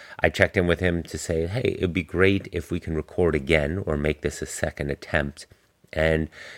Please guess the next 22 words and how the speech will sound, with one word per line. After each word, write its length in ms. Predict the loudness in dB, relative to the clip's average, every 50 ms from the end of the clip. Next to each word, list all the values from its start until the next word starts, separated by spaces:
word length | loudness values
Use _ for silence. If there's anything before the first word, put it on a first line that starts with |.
| -6 -2
get 160 | -2 -2 2
sort 160 | 4 4 4
of 80 | 6 4
a 80 | 2 0
check-in 580 | -2 -2 -2 -2 -2 0 -2 -2 -2 -2 -4 -6 -6
on 240 | -6 -4 -4 -2 -2
your 140 | -2 -2
training, 580 | -4 -4 -4 -2 -2 -2 -2 -2 -4 -4 -6 -6
any 180 | -8 -8 -8 -10
questions 600 | -6 -4 -4 -4 -2 -4 -4 -4 -4 -4 -4 -4
you 120 | -6 -6
have, 420 | -4 -4 -2 -2 -2 -2 -4 -6 -10
what 280 | -10 -2 0 0 0
effects 520 | 0 -2 -6 -4 -4 -4 -4 -4 -8 -14 -14 -10
or 200 | -10 -10 -10 -10 -14 -18 -10
how 180 | -2 2 2 2
the, 200 | 4 2 0 -2 -4 -12 -20 -20 _ _
the 80 | -6 -6
progress 500 | -4 -2 -2 -2 0 2 0 0 0 -2
has 160 | -6 -6 -6
been 240 | -6 -6 -8 -6 -6
going, 480 | -6 -4 -2 -2 0 0 0 -2 -6